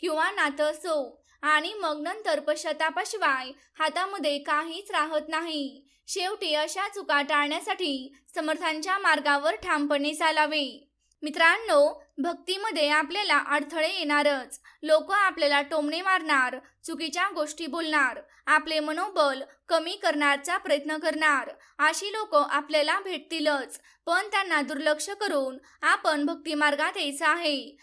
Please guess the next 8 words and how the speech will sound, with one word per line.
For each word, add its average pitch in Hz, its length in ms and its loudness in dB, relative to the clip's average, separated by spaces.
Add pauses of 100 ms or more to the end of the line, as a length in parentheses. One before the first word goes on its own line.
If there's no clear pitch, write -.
(140)
आपल्याला 330 500 4
अध्यात्माचा 302 760 -2
मार्ग 311 400 0
स्वीकारायचा 285 680 -2
आहे. 285 520 0 (320)
एक 330 260 0
लक्षात 311 360 0
ठेवा, 302 580 0